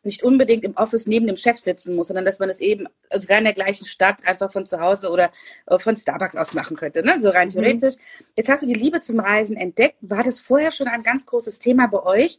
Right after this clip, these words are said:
Speaker 1: bei dir und deinem Partner? Ihr seid ja schon sehr, sehr lange zusammen. Oder habt ihr das auch erst entdeckt dann?
Speaker 2: Wir haben es auch erst entdeckt. Das, äh, war für uns früher gar nicht irgendwie gegeben. Wir waren ja früher, äh, ganz normal nine-to-five angestellt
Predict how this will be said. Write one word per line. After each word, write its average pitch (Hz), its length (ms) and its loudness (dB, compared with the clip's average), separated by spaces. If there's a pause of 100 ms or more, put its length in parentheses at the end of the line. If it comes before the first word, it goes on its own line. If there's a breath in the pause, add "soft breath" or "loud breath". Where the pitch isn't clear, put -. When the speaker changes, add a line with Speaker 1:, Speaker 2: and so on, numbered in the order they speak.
(140)
Speaker 1:
bei 196 100 4
dir 196 160 2
und 196 80 0
deinem 185 160 0
Partner? 208 380 -4
Ihr 208 40 0
seid 196 120 0
ja 190 80 -10
schon 185 120 -12
sehr, 196 140 2
sehr 202 80 2
lange 175 240 -2
zusammen. 185 400 0 (300 loud breath)
Oder 220 100 6
habt 220 100 4
ihr 233 60 4
das 202 120 -2
auch 185 120 -2
erst 180 180 0
entdeckt 175 400 -4
dann? 147 320 -10 (680)
Speaker 2:
Wir 226 80 0
haben 202 100 0
es 196 100 -14
auch 214 200 4
erst 240 200 2
entdeckt. 247 400 2 (360 loud breath)
Das, 214 180 4
äh, - 100 -2
war 196 440 4
für 220 100 -2
uns 208 460 -6
früher 202 720 0
gar 180 240 -4
nicht 262 240 -6
irgendwie 202 420 -4
gegeben. 214 520 0
Wir 196 100 2
waren 190 180 2
ja 185 80 -2
früher, 185 480 -2
äh, 160 140 -2
ganz 175 200 -6
normal 165 440 2
nine-to-five 165 560 -2
angestellt 254 600 4